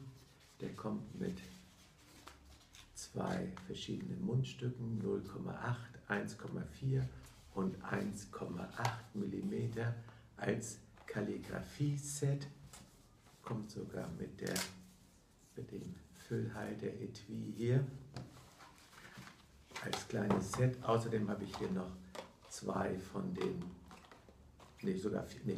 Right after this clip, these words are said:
vier von den normalen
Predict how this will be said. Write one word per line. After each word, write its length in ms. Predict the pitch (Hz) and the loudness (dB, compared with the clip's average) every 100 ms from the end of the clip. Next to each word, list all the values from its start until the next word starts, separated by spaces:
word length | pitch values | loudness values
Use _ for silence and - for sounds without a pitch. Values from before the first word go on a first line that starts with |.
| - | 2
vier 340 | - 143 131 123 | 4 6 8 6
von 260 | - 107 95 | 4 0 4
den 360 | 98 95 95 - - - - - - - - - | 4 4 0 -6 -12 -16 -20 -20 -20 -20 -20 -6
normalen 1040 | - 92 92 95 101 107 110 107 107 107 | 0 4 6 8 10 10 8 4 2 2